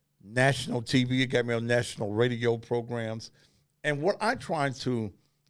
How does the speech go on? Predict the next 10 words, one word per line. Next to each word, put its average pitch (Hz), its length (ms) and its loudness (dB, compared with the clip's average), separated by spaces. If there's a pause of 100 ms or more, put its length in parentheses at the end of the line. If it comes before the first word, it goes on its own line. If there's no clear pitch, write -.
(120)
and 127 280 0 (100)
it 131 140 -6
is, - 240 -10 (960)
say - 400 2
to 151 140 2
these 123 400 0 (400)
guys 104 600 2
that 101 300 0
do, 113 360 -2 (800)
uh, - 100 -4